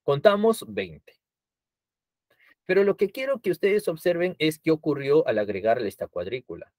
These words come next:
Al agregarle esta cuadrícula, salieron estos cuatro, estos dos horizontales, estos dos verticales, y esta cuadrícula con los de acá abajo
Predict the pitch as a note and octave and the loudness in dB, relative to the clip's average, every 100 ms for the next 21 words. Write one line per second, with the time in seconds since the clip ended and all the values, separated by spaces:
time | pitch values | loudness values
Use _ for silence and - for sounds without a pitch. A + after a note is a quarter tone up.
0 | _ _ _ _ _ _ - B2+ A#2 A#2 | _ _ _ _ _ _ -2 2 4 4
1 | A#2 E3+ F#3+ F3+ F#3 F#3+ F3+ F3 E3 E3+ | 6 4 4 2 2 6 4 4 0 4
2 | F3 - - B2 B2+ B2 G#2+ - F3 F#3 | 4 4 -2 -2 2 2 0 -2 -2 0
3 | G3 G3 - G#3 F3 E3 F3+ D#3+ - B2+ | -2 -2 4 4 4 2 2 0 -6 -6
4 | C3+ B2+ C3 B2+ C3 C3+ - C3+ C#3+ D3+ | -4 -2 -2 0 0 -2 -4 -4 2 2
5 | D3 - A2+ A2 G#2+ A#2+ - C3+ - D#3 | 2 -2 -6 -6 -2 -2 0 -2 0 0
6 | D#3+ C3 C#3 - _ _ _ - G3 D4+ | 2 2 -2 -8 _ _ _ -8 -2 0
7 | - - F3+ E3+ E3+ - G#2+ G2 - A#2 | 0 4 2 4 -2 -2 -2 -2 -2 -2
8 | A2 G#2+ A2 - G#3 G#3 F#3+ - A3 - | -2 -2 -4 2 2 4 2 2 2 0